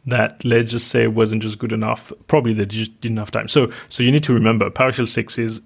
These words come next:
<clears throat> uh, the PowerShell team was getting from PowerShell five point one, and they say, "Well, that's the latest, that the, the last Windows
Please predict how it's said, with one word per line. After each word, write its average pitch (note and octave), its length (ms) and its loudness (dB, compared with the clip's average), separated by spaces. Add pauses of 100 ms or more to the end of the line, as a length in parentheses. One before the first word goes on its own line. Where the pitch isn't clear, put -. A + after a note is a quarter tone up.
(140)
<clears throat> - 580 -16
uh, A#2 220 0
the A2 80 -8
PowerShell D3+ 340 0
team B2 260 -2
was A2 400 -6 (460)
getting - 300 0
from A#2 180 -2
PowerShell A#2+ 380 0
five C#3+ 240 0
point D#3+ 200 0
one, A2 360 -4
and B2 140 -2
they A#2+ 60 0
say, B2+ 140 -4
"Well, A2+ 180 0
that's B2 220 0
the - 120 -4
latest, A#2+ 680 -4
that B2+ 160 2
the, B2+ 80 -4
the A#2+ 520 -4
last B2 500 -2 (640)
Windows A#2 840 2